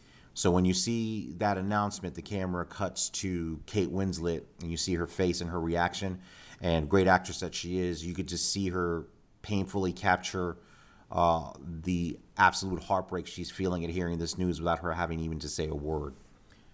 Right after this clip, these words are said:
We then go to Amanda, who lives in, uh, Los Angeles and owns a business creating movie trailers,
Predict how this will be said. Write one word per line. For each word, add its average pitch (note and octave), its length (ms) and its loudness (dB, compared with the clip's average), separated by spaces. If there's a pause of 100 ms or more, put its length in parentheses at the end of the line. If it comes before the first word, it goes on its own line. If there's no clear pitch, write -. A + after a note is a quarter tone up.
(1040)
We G#2 120 8
then B2+ 400 4
go A2+ 220 2
to G2+ 480 -4
Amanda, F2+ 600 0 (420)
who G2 140 0
lives F#2 300 4
in, E2+ 340 -2
uh, E2 200 -2
Los E2 220 0
Angeles G2 360 0
and F2+ 80 -4
owns F2+ 240 0
a F2 40 0
business F2+ 400 -2
creating F#2 400 0
movie F2+ 360 0
trailers, - 640 -4